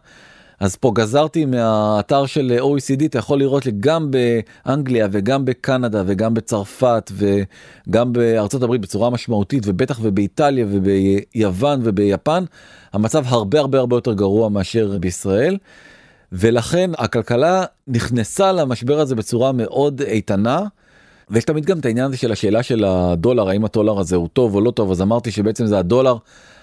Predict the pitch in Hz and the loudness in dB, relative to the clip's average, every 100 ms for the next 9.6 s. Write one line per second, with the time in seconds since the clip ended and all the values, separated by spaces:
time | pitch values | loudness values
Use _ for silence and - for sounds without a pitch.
0 | - - 101 147 143 131 135 127 120 123 | -16 -6 -4 -2 2 2 2 0 0 0
1 | 117 98 127 127 107 180 196 208 139 143 | 0 -2 -2 0 -2 -2 -4 -4 -2 -2
2 | 120 104 113 113 165 190 143 110 156 202 | 0 0 2 0 0 0 0 0 0 -2
3 | - 156 - - _ _ _ - - _ | 0 -2 -4 -18 _ _ _ -20 -20 _
4 | - 113 104 104 95 120 220 185 143 110 | 0 2 4 2 2 2 0 0 0 0
5 | 104 113 120 110 104 117 104 95 98 104 | 2 2 2 2 -2 0 0 2 0 -2
6 | - 143 135 120 107 101 151 131 113 101 | -2 -2 -2 -2 -2 -2 -2 0 2 2
7 | 98 98 95 110 110 - 202 160 117 - | 2 2 0 -2 -4 -2 -2 0 -2 -2
8 | 120 117 113 104 - 107 117 107 95 92 | -4 -2 -2 -2 0 0 0 -2 -4 -2
9 | 110 120 113 104 110 110 | -2 0 0 2 0 -2